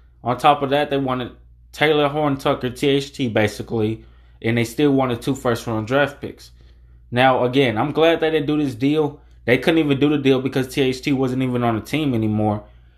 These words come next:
Um, but this is why this deal kinda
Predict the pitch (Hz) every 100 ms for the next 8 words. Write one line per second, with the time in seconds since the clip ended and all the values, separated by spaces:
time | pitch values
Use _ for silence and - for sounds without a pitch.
0 | - 113 123 120 113 - - - 120 135
1 | 139 165 180 165 131 131 139 135 123 113
2 | 135 135 113 - 139 147 135 123